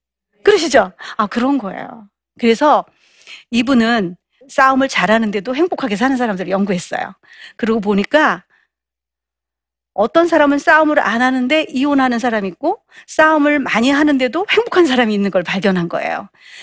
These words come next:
그래서 찾아보니까 부정적인 말의 스무 배 정도를 평소에 많이 긍정의 말을 한 거예요. 칭찬하고, 인정하고, 배려하고, "멋지게 생겼어요. 잘,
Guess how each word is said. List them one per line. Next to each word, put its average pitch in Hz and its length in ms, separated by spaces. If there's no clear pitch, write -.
그래서 226 240
찾아보니까 226 880
부정적인 247 840
말의 202 580
스무 392 440
배 330 160
정도를 240 760
평소에 285 640
많이 285 360
긍정의 277 500
말을 190 220
한 254 200
거예요. 208 220
칭찬하고, 233 760
인정하고, 196 680
배려하고, 196 880
"멋지게 208 420
생겼어요. 220 680
잘, 208 420